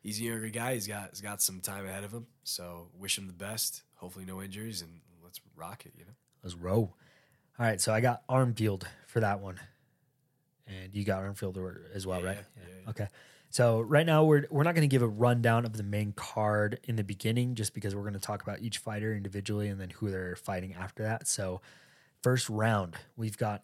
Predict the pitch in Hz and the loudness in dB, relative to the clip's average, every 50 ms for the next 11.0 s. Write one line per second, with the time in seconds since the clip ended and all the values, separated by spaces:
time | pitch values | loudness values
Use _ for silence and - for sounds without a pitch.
0 | _ - 104 101 98 98 98 95 92 - _ _ _ _ _ _ _ _ _ _ | _ -8 -8 -6 -6 -6 -8 -8 -10 -12 _ _ _ _ _ _ _ _ _ _
1 | _ _ _ _ _ _ _ _ _ _ _ _ _ _ - 123 127 135 139 135 | _ _ _ _ _ _ _ _ _ _ _ _ _ _ -2 -2 0 2 2 4
2 | 127 120 104 90 92 98 95 87 82 80 - - 101 101 104 101 104 107 - - | 4 2 2 0 -4 -6 -6 -6 -6 -8 -10 -10 -8 -6 -4 -4 -4 -6 -4 -4
3 | 113 104 98 95 - - 101 92 90 85 - - - - 87 85 82 80 82 - | -4 -4 -4 -6 -6 -8 -8 -8 -8 -8 -10 -10 -10 -10 -10 -10 -12 -14 -16 -18
4 | _ _ _ _ _ _ _ _ _ - 95 92 90 90 87 - _ _ _ _ | _ _ _ _ _ _ _ _ _ -8 -6 -4 -4 -6 -6 -10 _ _ _ _
5 | _ _ _ _ _ _ _ _ _ _ _ _ _ _ _ - - 117 117 127 | _ _ _ _ _ _ _ _ _ _ _ _ _ _ _ -10 -6 -4 -2 0
6 | 135 131 131 131 127 120 - _ _ _ _ - - 110 104 104 107 107 98 90 | 0 2 0 0 -2 -4 -8 _ _ _ _ -8 -4 -2 0 0 0 0 0 0
7 | 98 101 104 107 117 - _ _ - 101 110 101 71 64 - 50 - - - - | 0 0 0 -2 -2 -4 _ _ -8 -6 -4 -4 -4 -6 -10 -14 -14 -18 -20 -20
8 | _ _ _ _ _ _ 110 104 110 107 - - - 87 80 76 73 - - - | _ _ _ _ _ _ -2 0 0 0 2 0 -4 -4 -6 -8 -12 -10 -6 -4
9 | - - - - _ _ _ _ _ _ _ _ _ _ _ _ _ _ _ - | -4 -4 -4 -8 _ _ _ _ _ _ _ _ _ _ _ _ _ _ _ -12
10 | 90 82 - - _ _ - _ - - - 123 113 107 120 123 117 117 120 120 | -8 -8 -8 -10 _ _ -20 _ -6 -4 -2 -2 0 2 2 2 4 4 2 2